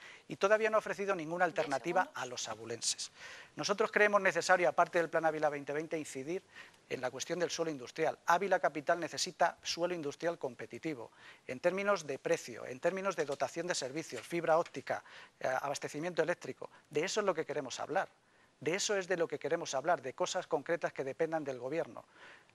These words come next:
Speaker 1: La Junta de Castilla y León, la Diputación, el Ayuntamiento, lógicamente, en base a sus posibilidades presupuestarias, tendrán que participar. Pero esa política
Speaker 2: Le
Speaker 1: de
Speaker 2: pido terminar.
Speaker 1: industrialización depende del gobierno, de un gobierno que vamos a presidir o nosotros o ustedes.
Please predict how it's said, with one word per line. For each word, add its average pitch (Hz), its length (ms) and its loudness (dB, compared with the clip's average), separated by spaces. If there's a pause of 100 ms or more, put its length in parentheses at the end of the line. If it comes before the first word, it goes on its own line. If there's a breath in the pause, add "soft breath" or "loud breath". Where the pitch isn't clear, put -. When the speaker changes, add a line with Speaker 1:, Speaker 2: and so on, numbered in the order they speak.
(240)
Speaker 1:
La 135 100 2
Junta 185 240 2
de 185 60 8
Castilla 185 260 6
y 180 40 0
León, 190 200 6
la 143 80 4
Diputación, 147 540 -2
el 175 100 0
Ayuntamiento, 143 580 0
lógicamente, 160 640 2
en 139 280 -8
base 156 360 0
a 131 60 0
sus 170 200 -4
posibilidades 160 360 0
presupuestarias, 156 640 0 (300 loud breath)
tendrán 156 280 2
que 165 120 2
participar. 123 560 -4 (260 loud breath)
Pero 156 160 2
esa 190 240 2
política 170 340 4
Speaker 2:
Le 165 60 6
Speaker 1:
de 165 60 4
Speaker 2:
pido 160 100 0
terminar. 151 280 0
Speaker 1:
industrialización 180 280 0
depende 175 400 0
del 151 160 -2
gobierno, 131 480 -4 (180 soft breath)
de 147 100 -4
un 160 60 -2
gobierno 175 360 4
que 151 80 0
vamos 160 180 -2
a 147 60 -4
presidir 127 320 -8
o 117 60 -10
nosotros 180 580 -6
o - 120 -12
ustedes. - 520 -12